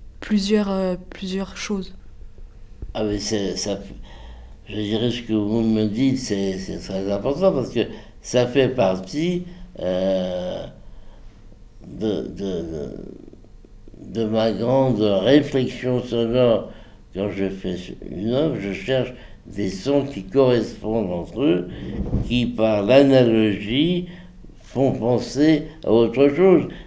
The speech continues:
Speaker 2: C'est une sorte de double, c'est une sorte d'ambiguïté qui me plaît beaucoup. Et c'est vrai que un son de tige peut devenir un violoncelle,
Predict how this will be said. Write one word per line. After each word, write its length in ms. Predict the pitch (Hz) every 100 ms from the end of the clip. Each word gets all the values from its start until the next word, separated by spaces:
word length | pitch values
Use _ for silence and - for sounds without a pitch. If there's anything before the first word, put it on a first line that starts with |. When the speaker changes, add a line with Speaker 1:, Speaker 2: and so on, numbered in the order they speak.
| -
Speaker 2:
C'est 340 | 120 120 -
une 140 | 123
sorte 460 | 117 - 131 131 117
de 340 | 101 90 104
double, 760 | 98 98 165 190 147 104 80 - - - - - -
c'est 360 | 82 110 104 110
une 160 | 117
sorte 360 | 110 117 107 92
d'ambiguïté 1200 | 131 170 151 143 113 113 104 120 135 160 180 - - - -
qui 180 | - 107
me 240 | 98 98
plaît 220 | 101 117
beaucoup. 800 | 131 92 90 92 87 110 135 - - - -
Et 160 | - 90
c'est 240 | - 101
vrai 480 | 82 95 127 131 -
que 360 | 110 98 95 90 - - - - - -
un 140 | 92 92
son 280 | - 107
de 200 | 95 92
tige 640 | 82 85 107 117 120 110 - - - - - - - - -
peut 160 | 117 117
devenir 480 | 98 98 101 107
un 60 | 101
violoncelle, 680 | 87 95 95 92 123 95